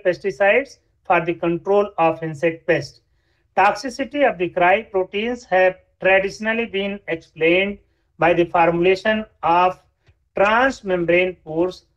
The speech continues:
or ion channels that lead to osmotic cell lysis.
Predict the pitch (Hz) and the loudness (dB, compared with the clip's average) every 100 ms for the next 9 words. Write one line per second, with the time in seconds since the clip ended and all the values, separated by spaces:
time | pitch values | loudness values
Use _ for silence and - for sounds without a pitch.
0 | _ 170 170 165 - _ 160 175 196 208 | _ -2 0 -2 -10 _ -2 2 2 0
1 | 196 - 160 165 175 190 - _ _ _ | -6 -6 -4 0 0 0 -6 _ _ _
2 | _ 143 180 180 156 156 226 285 - - | _ 0 0 0 -4 -6 -4 -4 -8 -8
3 | 202 202 - 156 147 165 165 196 185 - | -6 -4 0 0 0 -2 -2 -2 -4 -2
4 | 165 147 147 143 254 277 | -2 0 0 0 -6 -6